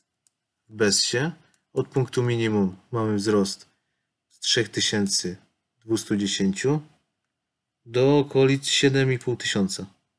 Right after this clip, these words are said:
Czyli analogicznie z siedem i pół tysiąca, czterdzieści procent, to będą poziomy około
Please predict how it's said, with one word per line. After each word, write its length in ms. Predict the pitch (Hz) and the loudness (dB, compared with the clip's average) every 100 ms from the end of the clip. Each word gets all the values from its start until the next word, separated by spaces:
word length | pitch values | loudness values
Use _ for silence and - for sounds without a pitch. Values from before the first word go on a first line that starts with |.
| _ _ _ _ _ _ _ _ _ _ _ | _ _ _ _ _ _ _ _ _ _ _
Czyli 320 | - 139 127 | -2 0 2
analogicznie 760 | 123 120 117 113 - 110 104 98 - _ _ _ - | 2 2 0 -2 -2 0 0 0 -4 _ _ _ -10
z 120 | - | -4
siedem 320 | - 123 117 | 0 0 0
i 20 | |
pół 180 | 98 104 | -4 -8
tysiąca, 600 | 101 - 101 - 135 151 _ _ _ _ _ _ _ _ _ _ _ _ _ | -6 -2 -2 0 -2 -4 _ _ _ _ _ _ _ _ _ _ _ _ _
czterdzieści 640 | - - 120 117 117 - 101 | -14 -4 -4 -2 -2 -4 -4
procent, 640 | 107 101 - 143 180 - _ _ _ _ _ _ _ _ _ _ _ _ _ _ _ _ _ _ _ _ _ _ _ _ _ | -2 -2 0 -2 -4 -10 _ _ _ _ _ _ _ _ _ _ _ _ _ _ _ _ _ _ _ _ _ _ _ _ _
to 200 | - 147 | 0 2
będą 600 | 147 151 143 139 139 139 139 | 4 2 4 4 4 0 -4
poziomy 520 | 131 120 131 131 131 | -2 0 0 0 0
około 680 | 120 - 123 120 120 117 | -2 -2 -2 2 2 0